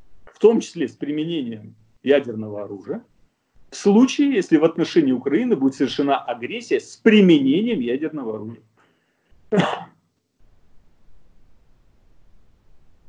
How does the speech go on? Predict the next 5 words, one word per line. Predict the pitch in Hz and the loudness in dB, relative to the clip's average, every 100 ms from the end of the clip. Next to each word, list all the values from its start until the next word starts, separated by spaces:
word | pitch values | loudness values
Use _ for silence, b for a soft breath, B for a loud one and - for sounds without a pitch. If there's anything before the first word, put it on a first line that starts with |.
| - - - - - | -20 -20 -20 -20 2
Этим | 233 277 180 131 - | 2 4 0 -2 -4
они | 151 196 | -6 -4
выбили | 190 233 208 185 | -4 -4 -4 -6
главный | 127 160 214 190 143 131 | -4 -2 0 -2 -2 -8
аргумент | 131 127 127 160 160 135 113 | -10 -12 -6 -6 -6 -8 -10